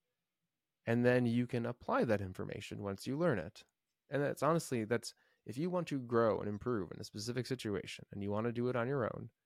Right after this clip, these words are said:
and you're motivated enough, all the information that you need is out there, but you also have to apply it.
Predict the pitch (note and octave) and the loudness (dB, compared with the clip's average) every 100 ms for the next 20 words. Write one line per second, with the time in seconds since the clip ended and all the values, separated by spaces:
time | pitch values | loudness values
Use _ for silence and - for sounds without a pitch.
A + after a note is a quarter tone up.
0 | _ _ _ - G2+ A#2+ B2+ G2+ F#2 E2+ | _ _ _ -4 0 4 4 4 0 -2
1 | - - G2 B2 - _ _ _ _ _ | -8 -8 -6 -6 -10 _ _ _ _ _
2 | _ A#2 C3+ C#3+ C#3+ C3+ B2 A#2 A2+ A2 | _ 4 6 4 2 0 2 2 0 -2
3 | G#2+ G#2 F#2+ F#2+ F#2+ - - - C3 _ | 0 0 0 0 -2 -4 -8 -8 -10 _
4 | _ _ _ _ _ _ _ _ C3+ A#2+ | _ _ _ _ _ _ _ _ 2 2
5 | - - G2+ - A2+ A#2 G#2 G2+ - - | 0 -6 -6 -2 -2 -2 -4 -4 -4 -8
6 | E2+ - F2 E2+ - - | -10 -6 -4 -4 -8 -14